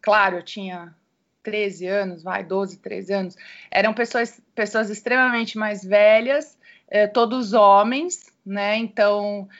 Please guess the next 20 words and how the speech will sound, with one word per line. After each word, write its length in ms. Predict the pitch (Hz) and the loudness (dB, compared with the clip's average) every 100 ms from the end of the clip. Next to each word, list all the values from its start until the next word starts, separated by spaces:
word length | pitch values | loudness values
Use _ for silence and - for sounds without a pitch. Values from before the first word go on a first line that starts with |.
| - _ _ _ | -20 _ _ _
a-, 280 | 196 202 208 | -2 0 0
às 100 | 190 | -2
vezes 320 | 220 214 202 | -6 -8 0
era 200 | 220 214 | 2 2
assim, 260 | 214 208 202 | 0 -6 -12
final 400 | - 208 214 220 | -10 -4 -2 -2
de 140 | 214 | -6
um 100 | 220 | -8
jogo 240 | 202 202 196 | -6 -8 -8
de 120 | 202 | -12
futebol 880 | - - 190 214 226 254 269 285 254 | -14 -14 2 6 6 6 4 2 -4
e, 460 | 226 214 202 202 | -6 -8 -10 -8
e 60 | 208 | 0
aí 240 | 202 202 | 0 0
o 40 | 214 | -4
meu 140 | 220 | -6
pai 300 | 208 202 208 | -4 -4 -4
ia 200 | 214 214 | -2 -2
assar 280 | 214 - 208 | -2 -6 -6
carne 640 | - 202 208 208 220 240 | 0 2 2 0 -6 -12